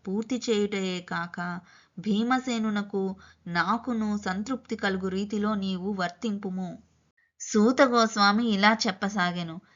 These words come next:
శ్రీకృష్ణ భగవానుని అంతరార్థము అర్థం చేసుకున్న అర్జునుడు తన ఖడ్గముతో అశ్వత్థామ శిరము పైన కేశములను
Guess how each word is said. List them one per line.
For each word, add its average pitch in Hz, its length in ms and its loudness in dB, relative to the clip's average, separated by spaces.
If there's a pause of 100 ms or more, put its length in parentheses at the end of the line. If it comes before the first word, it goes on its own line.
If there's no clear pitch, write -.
(240)
శ్రీకృష్ణ 233 680 2
భగవానుని 226 760 4 (120)
అంతరార్థము 240 880 4
అర్థం 220 420 0
చేసుకున్న 208 640 -4
అర్జునుడు 185 840 -4 (380)
తన 196 140 0
ఖడ్గముతో 190 1040 -2 (280)
అశ్వత్థామ 226 800 0
శిరము 214 580 -4
పైన 202 280 0
కేశములను 196 1120 -2